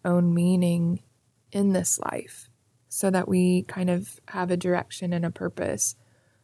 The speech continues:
for how we wanna live. And I'll definitely get into that,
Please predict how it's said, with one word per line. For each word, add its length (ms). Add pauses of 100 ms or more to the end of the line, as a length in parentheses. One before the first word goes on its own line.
(580)
for 140
how 180
we 100
wanna 240
live. 540 (680)
And 220
I'll 100
definitely 340
get 160
into 460
that, 400